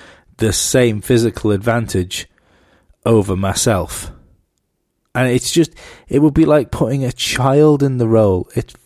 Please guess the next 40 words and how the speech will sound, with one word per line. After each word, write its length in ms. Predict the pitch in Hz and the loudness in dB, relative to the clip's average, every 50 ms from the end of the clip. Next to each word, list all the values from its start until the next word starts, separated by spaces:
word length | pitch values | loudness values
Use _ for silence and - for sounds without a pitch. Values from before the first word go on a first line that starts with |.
| _ _ _ | _ _ _
fucking 480 | - - - - - - 127 127 135 131 | -6 -6 -6 -6 -4 -2 -2 -2 -2 -4
crazy. 640 | - - 160 156 156 151 139 127 - - 95 95 - _ - - - - - _ _ - | -4 0 2 4 4 2 0 -2 -4 -8 -8 -8 -10 _ -20 -20 -20 -20 -20 _ _ -4
But 240 | - 135 185 - - _ _ | -4 -4 -4 -4 -10 _ _
all 280 | - 151 160 190 214 214 | 0 4 4 6 6 4
of 100 | 180 - | 2 0
it, 240 | 95 80 - - _ _ _ _ _ _ _ _ | 0 -4 -4 -6 _ _ _ _ _ _ _ _
it's, 240 | - 139 - - - _ _ | -4 -4 -4 -4 -12 _ _
none 300 | 143 143 139 156 185 208 | -4 -2 0 2 2 2
of 140 | 226 202 214 | 2 2 0
it 100 | 202 - | 0 0
is 160 | 165 160 - | 0 -4 -2
to 100 | - 170 | -2 -2
make 300 | 160 156 156 143 - - | 0 2 2 0 0 -2
something 400 | - - 123 - - 123 123 120 | -2 -4 -4 -4 -2 -4 -2 0
new 200 | 110 101 95 92 | 0 0 2 0
and 120 | 92 101 104 | 0 0 0
none 140 | 113 113 | 0 0
of 100 | 120 107 | 0 0
it 100 | 120 - | 0 -2
is 120 | 98 98 - | -4 -4 -2
to 120 | - 113 | 0 0
improve 400 | 104 98 95 - 117 113 113 104 | 0 0 -2 2 2 2 2 2
something. 400 | - - 104 87 - - 95 95 - - - - _ - | 0 -4 -4 -4 -4 -6 -8 -8 -10 -16 -20 -20 _ -8
It's 280 | 110 110 - - - - | -8 -8 -6 -8 -10 -6
to 100 | - 123 | -4 -6
destroy 840 | 110 113 - 113 101 - - - - - - 110 104 104 107 104 101 | -6 -4 -6 -4 -4 -2 -4 -4 -4 -2 0 2 2 4 2 2 2
what's 260 | 95 95 - - - 107 | 0 -2 -4 -6 -4 0
already 380 | 95 92 92 90 87 90 90 | 0 2 0 0 -2 -4 -6
there. 400 | 87 92 85 82 80 78 82 - _ _ _ _ _ | -4 -6 -8 -8 -8 -10 -14 -16 _ _ _ _ _
And 180 | - 107 107 110 | -4 -2 0 0
that's 320 | 123 123 - - - - | 0 0 -2 -4 -6 -4
what 160 | 135 123 - - | -2 -2 -2 -2
I 140 | 104 107 | -2 -4
can't 300 | - - - 101 98 101 | -4 -4 -4 -4 -4 -4
get 160 | 101 92 87 90 | -6 -8 -8 -6
my 100 | 95 90 | -6 -6
head 240 | 87 101 90 87 | -4 -4 -4 -4
around, 340 | 87 85 87 90 85 82 - | -4 -4 -4 -4 -6 -8 -8
is 220 | - 87 87 - - | -10 -10 -10 -10 -10
the, 300 | - 95 95 92 98 | -10 -8 -8 -10 -12